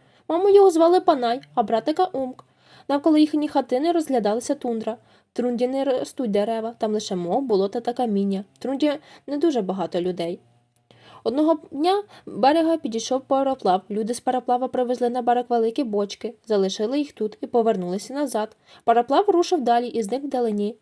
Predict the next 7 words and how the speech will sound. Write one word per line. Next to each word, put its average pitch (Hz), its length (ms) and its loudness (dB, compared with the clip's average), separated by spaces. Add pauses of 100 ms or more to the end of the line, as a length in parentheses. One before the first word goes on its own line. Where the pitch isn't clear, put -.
Маленький 403 320 2
Тико 440 260 2
прийшов 339 400 0
подивитись 277 500 -2
на 294 100 -4
ті 285 120 -6
бочки. 220 520 -4